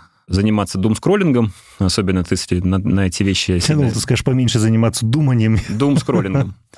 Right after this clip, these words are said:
Speaker 1: Вот, потому что это такой, э, обманчивый эффект, э, об-, обманчивое ожидание того, что ты там что-то контролируешь, да? Вот, больше с-, смотреть на себя, вот на то, что ты можешь повлиять сво-,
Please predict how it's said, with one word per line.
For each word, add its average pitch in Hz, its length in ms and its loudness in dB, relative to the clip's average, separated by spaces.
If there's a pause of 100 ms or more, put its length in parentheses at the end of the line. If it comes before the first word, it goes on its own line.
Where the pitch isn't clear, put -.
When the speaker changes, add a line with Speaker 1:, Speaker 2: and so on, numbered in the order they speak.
(560)
Speaker 1:
Вот, 98 300 0
потому 98 260 -4
что - 160 -4
это 98 100 -4
такой, 98 640 0 (300)
э, - 40 -10 (300)
обманчивый 101 640 0
эффект, - 460 -4
э, 92 400 0 (300)
об-, 95 260 -4
обманчивое 107 500 -2
ожидание 113 460 0
того, 98 180 -2
что - 140 -8
ты 98 80 -2
там 92 120 -2
что-то - 180 -6
контролируешь, 90 580 -2
да? 101 240 0 (880)
Вот, 110 200 0
больше 110 540 0
с-, - 240 -12
смотреть 107 540 -2
на 101 320 0
себя, 160 720 -2
вот 101 220 -2
на 101 180 2
то, 104 140 -2
что - 100 -12
ты 104 80 -2
можешь 104 180 0
повлиять 101 360 0
сво-, 101 180 -6